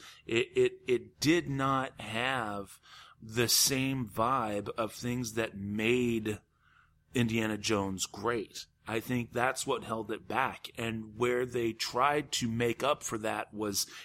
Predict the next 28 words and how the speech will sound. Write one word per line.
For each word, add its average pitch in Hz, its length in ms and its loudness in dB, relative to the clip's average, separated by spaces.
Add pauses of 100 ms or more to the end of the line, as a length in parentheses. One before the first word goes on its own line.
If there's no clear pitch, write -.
in 123 220 2
the 113 100 2
dazzling 107 720 -4
special 98 520 -2
effects - 420 -4
department. - 540 -10 (520)
And 131 480 2 (680)
instead 139 840 4
of 123 220 0
it, 127 440 -2 (380)
I 165 60 4
mean, 196 140 4
because, 190 460 4 (120)
let's - 220 2
face 202 240 2
it, - 180 -6
like, 123 320 0 (600)
even 214 240 2
the 185 80 2
whole, 185 200 2
like, 170 280 4
the, 107 160 -6
for 156 160 4
example, 123 480 2
the 117 80 4
Tarzan 104 560 0
scene, - 240 -6 (280)
right? 110 280 2